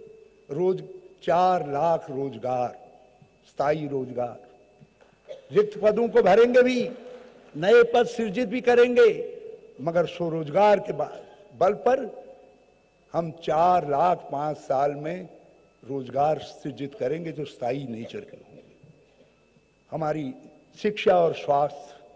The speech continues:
दोनों का ढांचा चरमरा गया। प्रीतम ने अभी कहा, प्रीतम सिंह जी ने, कि किस तरीके से कोरोना काल में हमारे भाइयों के मरने के लिए छोड़ दिया गया। देश के अंदर, प्रियंका जी,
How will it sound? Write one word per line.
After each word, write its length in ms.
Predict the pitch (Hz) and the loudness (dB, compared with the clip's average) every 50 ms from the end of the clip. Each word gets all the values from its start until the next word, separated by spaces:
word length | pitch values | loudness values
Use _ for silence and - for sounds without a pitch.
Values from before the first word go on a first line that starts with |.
| _ _ _ _ _ _ _ _ _ _ - 110 | _ _ _ _ _ _ _ _ _ _ -20 -8
दोनों 300 | - 180 214 233 240 233 | -2 -2 0 0 0 0
का 120 | 190 220 | 0 0
ढांचा 420 | 214 156 - - 202 226 - 277 277 | 0 0 -2 -2 0 2 4 4 4
चरमरा 480 | 262 - 240 220 196 202 185 185 170 | 4 4 2 0 0 -2 -2 -2 -2
गया। 200 | 156 143 127 120 - - - - - - - - - - - _ _ _ _ _ _ _ _ | -4 -4 -8 -10 -12 -12 -16 -18 -20 -20 -20 -20 -20 -20 -20 _ _ _ _ _ _ _ _
प्रीतम 300 | - 165 156 - 190 185 | -14 -14 -8 -6 -6 -6
ने 120 | 180 180 175 | -4 -4 -6
अभी 160 | 165 160 170 | -6 -8 -10
कहा, 380 | - 170 180 151 196 208 190 | -8 -8 -6 -4 -2 -2 -2
प्रीतम 380 | 151 - - 165 - - - 147 | -4 -6 -10 -14 -14 -12 -12 -12
सिंह 220 | - - 151 139 | -12 -12 -14 -14
जी 120 | 127 127 127 | -14 -14 -14
ने, 140 | - - - - _ _ _ _ _ _ _ _ _ _ _ _ _ _ _ | -16 -18 -20 -20 _ _ _ _ _ _ _ _ _ _ _ _ _ _ _
कि 100 | - 180 | -10 -10
किस 300 | 180 - - 226 220 - | -8 -8 -10 -10 -4 0
तरीके 360 | - 214 208 220 - 214 226 226 | 0 0 2 0 -2 -2 -2 0
से 140 | 226 226 | 0 0
कोरोना 480 | 220 220 175 185 196 208 226 220 220 220 | -2 -2 -4 -2 -2 -2 0 0 0 -2
काल 360 | 220 208 185 196 214 233 226 | 0 2 2 4 4 4 2
में 340 | 214 226 220 196 151 - - - - - - - - - _ _ _ _ _ _ - | 2 -2 -6 -8 -10 -14 -18 -20 -20 -20 -20 -20 -20 -20 _ _ _ _ _ _ -4
हमारे 240 | 151 175 175 175 | -2 0 0 0
भाइयों 340 | 170 135 123 151 180 190 202 | 0 0 0 0 0 -2 -4
के 140 | 170 175 190 | -4 -4 -4
मरने 400 | 160 160 151 151 165 190 185 185 | -4 -4 -6 -6 -8 -10 -10 -10
के 180 | 175 - - 190 | -10 -10 -8 -6
लिए 120 | 185 185 | -6 -6
छोड़ 300 | 185 - - 185 185 180 | -6 -8 -8 -8 -8 -8
दिया 200 | 180 190 190 190 | -8 -8 -8 -8
गया। 200 | 185 180 185 - - - - - - - - _ _ _ _ _ _ _ _ _ _ _ _ _ _ _ _ 117 | -8 -8 -10 -12 -12 -16 -20 -20 -20 -20 -20 _ _ _ _ _ _ _ _ _ _ _ _ _ _ _ _ -10
देश 260 | 117 151 180 202 190 - | -2 0 0 0 0 -2
के 120 | - 190 | -4 -4
अंदर, 240 | 180 190 185 196 190 | -4 -2 -2 -2 -2
प्रियंका 360 | - 170 165 165 175 185 190 | -4 -6 -10 -4 -2 0 0
जी, 240 | 165 180 220 262 | 0 -2 -6 -8